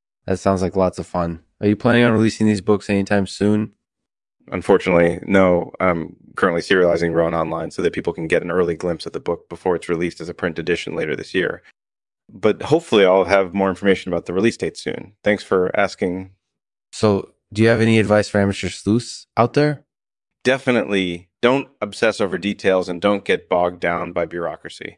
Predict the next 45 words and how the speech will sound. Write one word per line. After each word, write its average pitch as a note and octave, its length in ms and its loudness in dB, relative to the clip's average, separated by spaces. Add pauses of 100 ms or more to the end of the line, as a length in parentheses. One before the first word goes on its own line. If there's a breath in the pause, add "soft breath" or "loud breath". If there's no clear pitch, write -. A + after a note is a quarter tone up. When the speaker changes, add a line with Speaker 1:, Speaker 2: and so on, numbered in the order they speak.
(120)
Speaker 2:
It A2+ 80 -4
can A2+ 160 2
be A2+ 80 2
hard A2 180 2
to G2+ 60 -2
sift - 280 -2
through G2+ 140 4
all F#2 80 4
the F#2 100 0
information F2+ 520 -2
out - 180 -12
there, - 220 -4
but - 120 -2
if - 140 -4
you G#2+ 80 4
stick - 280 -2
to - 100 -2
your F#2+ 80 4
guns F#2 380 0
and F2 100 -2
are E2+ 80 -2
persistent, - 540 -6
you'll F2 140 0
eventually F2 400 -4
figure F2 280 -2
things E2+ 260 -8
out. - 220 -6 (640)
Speaker 1:
Oh, A#2 180 4
last G2+ 260 2
question. F#2+ 580 0 (240)
Did G2 200 -2
you G#2 140 6
ever G2+ 200 2
have F#2+ 120 4
a F#2 80 -2
favorite F#2 340 2
mystery F#2 380 -2
novel F2+ 380 2
to F#2 140 -6
read F#2 300 2
when F#2 140 0
you F#2 100 0
were F2+ 120 -2
a E2 60 -6
kid? G2 480 0